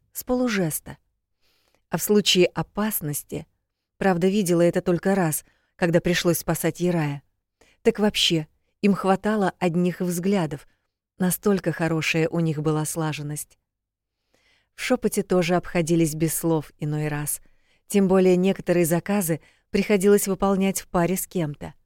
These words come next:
У Лиги на такой случай был разработан специальный язык жестов, и я не заметила, как постепенно переняла его от старших товарищей. Таша предложил оглядеться и только потом делать выводы.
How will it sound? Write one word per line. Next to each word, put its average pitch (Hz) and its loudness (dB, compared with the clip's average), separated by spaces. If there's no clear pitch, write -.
У 196 4
Лиги 196 2
на 170 2
такой 175 2
случай 202 0
был 170 2
разработан 170 0
специальный 180 -2
язык 185 0
жестов, 170 -4
и 226 -2
я 277 0
не 190 0
заметила, 175 -2
как - -6
постепенно 202 -4
переняла 170 2
его 220 -2
от 175 -8
старших - -8
товарищей. 147 -8
Таша 233 0
предложил 202 4
оглядеться 175 -2
и 196 -4
только 208 0
потом 180 -4
делать 147 -6
выводы. 147 -10